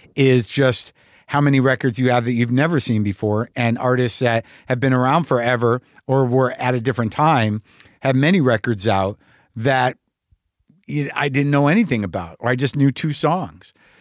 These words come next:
So all that to say, recently, and this happens with artists occasionally in my collection, I've decided that some of the big answers might lie in the Canned Heat catalog.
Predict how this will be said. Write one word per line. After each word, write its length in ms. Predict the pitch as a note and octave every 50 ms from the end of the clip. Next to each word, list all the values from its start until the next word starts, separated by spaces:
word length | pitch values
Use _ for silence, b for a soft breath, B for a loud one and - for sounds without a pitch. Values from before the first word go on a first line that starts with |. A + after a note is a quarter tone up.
| b b
So 560 | - - - E3+ C#3+ C#3 C3+ C3+ C3+ C3+ - -
all 200 | C#3+ D#3 F#3 F#3+
that 220 | F#3 F#3 F3 -
to 100 | - C#3
say, 500 | - - - F3 E3+ D#3 A#2+ G#2 G2+ G#2 b b b b b b b
recently, 760 | A#2+ B2+ D3 G3 G#3 - - D3+ B2+ A2+ A2+ A2 G#2+ A2+ B2+ - _ - _ -
and 100 | C3+ C#3
this 140 | D#3+ D#3+ -
happens 400 | - F3 E3+ E3 - D#3 C3+ -
with 140 | B2+ A#2 -
artists 500 | C#3 C3+ C3 C3 A#2 A2 - - - -
occasionally 640 | G2 - B2 A2+ G#2 F#2+ F2+ A2 G2 G2 G2 G2 G2 b b b b b -
in 100 | A2+ A#2
my 160 | A#2+ A#2 A#2
collection, 600 | G#2+ - B2+ C#3 E3 E3 - - B2 A2 G#2 G2 b b b b b b
I've 180 | - C3 C#3+ C3
decided 500 | D3+ D3 - - F#3+ F3 F3+ F3 E3+ D3+
that 240 | C#3+ C#3+ C#3 C3 -
some 180 | - D#3+ D#3+
of 60 | D#3+ D3+
the 80 | C#3
big 240 | B2 D3+ D3+ C#3 C3+
answers 540 | C#3 C3 C3+ C3+ - - C3 A#2+ A#2+ G#2+ A#2
might 260 | A#2 A#2 A#2+ A#2+ -
lie 600 | A#2 G#2+ B2 A#2 A#2 A2+ A2 G#2+ G#2 G#2 G#2 G2+ b b b b b b b b _
in 220 | - A#2 A#2+ A2+ A2+
the 120 | A#2 A2+
Canned 460 | - - - C#3 C3 B2+ B2 A2+ G#2+
Heat 300 | - - C3+ C3+ C3 -
catalog. 680 | - - B2 F#2 F2+ F2 E2+ E2+ F2 F2+ D#2 - _